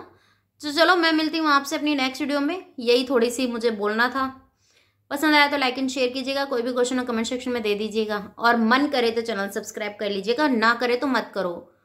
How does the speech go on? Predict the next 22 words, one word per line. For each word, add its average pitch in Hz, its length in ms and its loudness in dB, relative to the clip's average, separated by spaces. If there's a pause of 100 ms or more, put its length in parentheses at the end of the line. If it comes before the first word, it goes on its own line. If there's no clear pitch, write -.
(300)
हाँ, 175 260 -2
नहीं 180 160 -4
तो 170 360 -12 (360)
तुम्हारे 208 240 -2
लिए 233 140 4
तो 240 120 2
कितनी 247 300 0
भी 330 100 6
सच्चाई 262 380 0
खोद 214 260 0
खोद 240 220 2
के 277 120 0
ले 247 100 2
आओ 240 100 4
ना, 370 100 2
तो 453 100 -2
तुम्हें 403 300 0
पसंद 302 320 4
ही 320 60 2
वही 269 200 0
आनी 190 280 -2
है। 185 240 -12